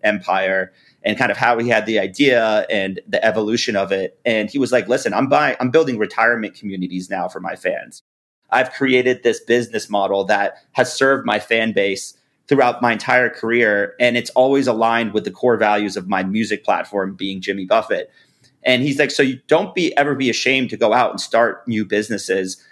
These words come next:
Just make sure they're, like, inherently connected to the things that make you special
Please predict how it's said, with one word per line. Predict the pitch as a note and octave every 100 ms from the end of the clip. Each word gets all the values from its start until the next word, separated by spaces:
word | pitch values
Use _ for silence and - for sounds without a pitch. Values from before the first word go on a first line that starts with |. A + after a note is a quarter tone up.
| _
Just | D3+ D3
make | D#3+
sure | - E3+
they're, | D3+ C3+
like, | B2 -
inherently | A#2+ - C3 C3 -
connected | A#2 G#2 G#2 B2
to | -
the | G#2
things | - G#2 A2 B2+ -
that | G#2 G2+ - _ _ _ -
make | A2+ A#2 A2
you |
special | G#2 - G#2 - G#2 F#2+ -